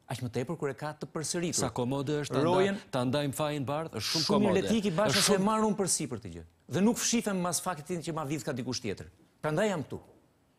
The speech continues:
Speaker 1: Sepse nuk mundet Basha të mos jetë përgjegjës, e para që nuk ngriti dot frym, dhe e dyta që lejon t'i vjedhin. Në gjithë ato çfarë listuat si fenomene negative të zgjedhjeve, vetëm dy janë të pa njohura, le të themi, më parë. Ti them dy gjëra.
Speaker 2: Okej.
Speaker 1: Një, përdorimi i dhënave,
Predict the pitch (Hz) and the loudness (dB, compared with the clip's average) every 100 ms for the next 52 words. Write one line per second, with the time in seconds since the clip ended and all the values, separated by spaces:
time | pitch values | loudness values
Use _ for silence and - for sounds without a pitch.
0 | _ - - 165 202 214 285 233 226 196 | _ -2 0 2 2 2 4 2 4 2
1 | 143 196 185 175 165 165 - 196 196 170 | 0 0 0 -4 -6 -4 0 -2 0 -2
2 | 139 160 120 120 - 180 233 240 226 190 | 0 0 0 -2 0 0 2 2 2 0
3 | 202 202 185 143 180 165 - 147 147 190 | 0 0 -2 -2 -2 -2 -4 -2 2 0
4 | - - _ _ _ _ - 160 208 185 | -2 -10 _ _ _ _ 0 2 4 4
5 | 226 226 240 240 254 262 269 247 123 107 | 2 2 0 2 2 0 0 -2 -4 -10
6 | _ _ _ - 143 240 269 240 214 196 | _ _ _ -2 0 2 2 2 2 2
7 | 175 180 143 - 139 147 165 175 165 202 | 2 0 0 -2 -4 -2 -2 -2 0 0
8 | 208 208 247 180 123 101 107 104 170 214 | 0 0 0 0 -2 -2 -4 -2 -2 0
9 | 190 165 214 175 151 - _ _ 147 - | 0 0 0 0 -4 -14 _ _ -10 -8
10 | 180 170 156 - 127 151 147 147 139 - | -4 -4 -4 -6 -4 -2 -2 -4 -6 -6
11 | 117 123 127 113 113 123 113 92 - - | -10 -6 -4 -4 -2 -2 -2 -4 -14 -20
12 | _ _ _ - 156 196 160 117 90 82 | _ _ _ -6 -2 0 -2 -2 -2 -4
13 | 101 95 - 185 127 - 120 131 127 101 | -8 -6 -2 0 -2 -6 -4 -2 -2 -2
14 | 90 117 185 | -4 -4 -6